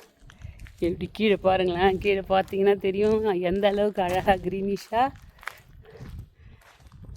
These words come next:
செடிகள்லாம் இருக்குன்னு. மாதுளை செடி, அதுக்கப்புறம் ரோஜா செடி எல்லாம் இருக்கும். தெரியுதுங்களா?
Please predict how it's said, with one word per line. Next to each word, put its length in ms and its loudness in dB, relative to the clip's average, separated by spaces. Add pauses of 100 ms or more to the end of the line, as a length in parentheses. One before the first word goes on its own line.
(120)
செடிகள்லாம் 540 -2
இருக்குன்னு. 360 -4
மாதுளை 300 4 (100)
செடி, 240 0 (1160)
அதுக்கப்புறம் 480 4
ரோஜா 220 4 (120)
செடி 200 0 (180)
எல்லாம் 260 -2
இருக்கும். 320 2 (2000)
தெரியுதுங்களா? 500 2